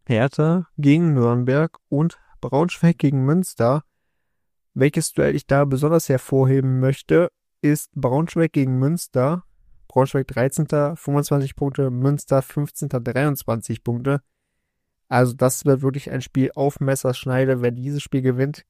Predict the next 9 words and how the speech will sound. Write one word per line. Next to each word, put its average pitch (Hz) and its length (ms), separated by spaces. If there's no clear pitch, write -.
kann 160 400
sich 151 460
ein 180 140
bisschen 147 320
absetzen. 127 640
Wer 131 120
das 135 120
Spiel 143 200
verliert, 135 500